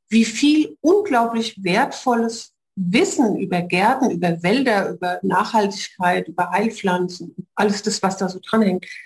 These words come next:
es gibt von Menschen, die überhaupt nie auf der Schule waren, die nie eine Berufsausbildung gemacht haben, die sich das entweder selbst angeeignet haben oder die das von ihren Vorfahren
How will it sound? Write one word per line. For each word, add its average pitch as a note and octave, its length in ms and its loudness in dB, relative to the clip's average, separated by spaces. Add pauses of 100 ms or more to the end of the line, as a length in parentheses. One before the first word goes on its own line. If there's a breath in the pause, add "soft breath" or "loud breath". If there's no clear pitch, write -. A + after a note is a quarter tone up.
(720 loud breath)
es - 240 0
gibt - 340 -2 (1000 loud breath)
von A3 260 2
Menschen, C4 480 2 (300)
die C#4 100 0
überhaupt C#4+ 380 0
nie F4 160 6 (220)
auf - 120 -8
der D#4+ 100 0
Schule E4 360 2
waren, G#3 220 0
die A3 100 0
nie A#3+ 180 4
eine D#4 100 6
Berufsausbildung B3+ 760 0
gemacht F#3 360 -4
haben, F#3+ 140 2
die A3+ 100 4
sich A3 180 0
das G#3+ 160 0
entweder A3 400 2
selbst A#3 420 -2
angeeignet G#3+ 720 -2
haben G3 280 0
oder G3 200 0
die G3+ 200 -6
das G#3 180 0
von G3+ 260 2
ihren G3+ 180 2
Vorfahren G3+ 1000 0